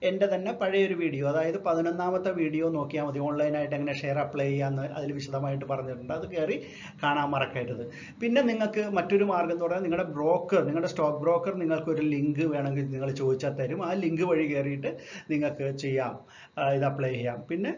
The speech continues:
ഓ-, ഓഫ്‌ലൈനായിട്ട് ആപ്ലിക്കേഷൻ വാങ്ങിയിട്ട് ഫില്ല് ചെയ്ത് കൊടുത്ത് അങ്ങനെയും, ആ, ചെയ്യാവുന്നതാണ്. ഈ ഇഷ്യൂവിൻ്റെ ലീഡ് മാനേജേഴ്സ് എന്ന് പറയുന്ന Axis Capital Limited, സിറ്റി ഗ്രൂപ്പ് Global, ആ, ഐ സി ഐ സി ഐ Securities Limited,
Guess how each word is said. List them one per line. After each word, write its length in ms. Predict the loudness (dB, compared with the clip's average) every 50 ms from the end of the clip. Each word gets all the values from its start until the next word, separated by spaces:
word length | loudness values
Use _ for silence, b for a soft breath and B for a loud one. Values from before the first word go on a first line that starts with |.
| -8 -6
ഓ-, 300 | -2 2 4 6 6 6 6 6 6
ഓഫ്‌ലൈനായിട്ട് 680 | 6 6 4 6 6 6 8 6 4 2 0 0 -2 -2
ആപ്ലിക്കേഷൻ 640 | -2 -2 -2 -2 -4 -4 -4 -4 -4 -4 -4 -4 -2
വാങ്ങിയിട്ട് 420 | 0 0 0 0 0 -2 -4 -4
ഫില്ല് 340 | -6 -4 -4 -2 -2 0 0
ചെയ്ത് 200 | 0 0 0 0
കൊടുത്ത് 460 | -2 -2 -2 -2 -4 -6 -8 -10 -8 -8
അങ്ങനെയും, 600 | -8 -6 -4 -2 -2 0 0 -2 -4 -6 -10 -14 B B B B B B B B B
ആ, 160 | 2 2 2 2
ചെയ്യാവുന്നതാണ്. 720 | 0 -2 -2 -2 0 0 0 0 -2 -4 -4 -6 -8 -10 -14 -18 _ _ _ _ _ _ _ _ _ _ -4
ഈ 60 | -2
ഇഷ്യൂവിൻ്റെ 460 | -2 -2 -2 -2 -2 -2 0 0 0 0
ലീഡ് 400 | 0 2 6 6 6 6 6 4
മാനേജേഴ്സ് 460 | 4 6 6 6 4 4 2 0 0
എന്ന് 140 | 2 2 2
പറയുന്ന 200 | 4 4 2 2
Axis 420 | 2 2 2 0 -2 -4 -4 -2
Capital 400 | -2 -2 -2 -2 -4 -4 -2 0
Limited, 580 | 2 2 0 0 -2 -4 -4 -2 -2 -2 -4 -4
സിറ്റി 340 | -6 -8 -8 -2 0 0
ഗ്രൂപ്പ് 360 | 2 2 2 0 0 -2 -4 -2
Global, 480 | 0 2 2 2 2 0 -2 -2 -4 B B B B B B B B B
ആ, 60 | 2 4 6 6 6 4 2 0 0
ഐ 120 | 0 0
സി 160 | 0 0 0
ഐ 100 | 0 0
സി 160 | 0 0 0 -2
ഐ 300 | 0 0 0 -2 -2 -2
Securities 640 | -4 -2 -2 0 2 2 2 2 0 0 -2 -2
Limited, 420 | -2 -2 -2 -2 -4 -4 -4 -4